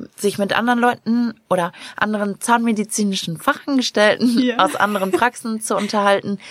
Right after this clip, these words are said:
Speaker 1: und das einfach mitzunehmen. Und, ähm, man wird da irgendwie immer gewertschätzt. So, ich meine, es wird Essen gestellt meistens und Trinken.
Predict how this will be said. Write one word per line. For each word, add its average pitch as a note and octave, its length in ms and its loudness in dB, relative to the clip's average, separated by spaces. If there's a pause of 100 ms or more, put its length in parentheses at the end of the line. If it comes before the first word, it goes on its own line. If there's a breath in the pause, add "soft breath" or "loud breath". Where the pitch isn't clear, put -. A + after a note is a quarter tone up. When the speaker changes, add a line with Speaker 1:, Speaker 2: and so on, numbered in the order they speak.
(140 loud breath)
Speaker 1:
und F#3 160 0
das G3 160 2
einfach F#3+ 280 -2
mitzunehmen. F#3 600 -4 (160)
Und, D4 400 2 (400 loud breath)
ähm, F3+ 340 -2 (400 soft breath)
man F#3 200 -2
wird G3 180 0
da G3+ 80 2
irgendwie F#3+ 300 -2
immer A#3+ 200 2
gewertschätzt. A#3 840 -2
So, E3+ 240 2
ich E3 160 -4
meine, F3+ 300 0 (920 loud breath)
es - 220 -10
wird - 180 -2
Essen F#3 300 0
gestellt F3 440 0
meistens F3 680 -4
und A3 240 0
Trinken. G3 540 -4